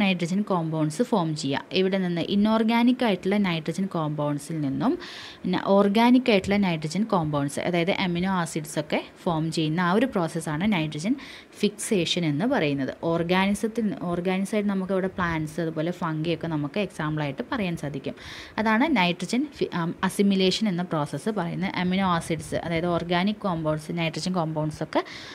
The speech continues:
ഫോം ചെയ്യുന്നു. Then അടുത്തൊരു ടേമാണ് അമോണിഫിക്കേഷൻ എന്ന് പറയുന്നത്. അതെന്താണ് ഈ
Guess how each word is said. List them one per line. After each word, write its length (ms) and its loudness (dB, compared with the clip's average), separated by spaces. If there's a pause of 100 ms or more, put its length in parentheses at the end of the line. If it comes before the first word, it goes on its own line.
(200)
ഫോം 220 2
ചെയ്യുന്നു. 80 -4 (1040)
Then 120 4 (140)
അടുത്തൊരു 400 8
ടേമാണ് 360 4 (140)
അമോണിഫിക്കേഷൻ 920 2
എന്ന് 160 0
പറയുന്നത്. 340 -2 (800)
അതെന്താണ് 400 6
ഈ 60 6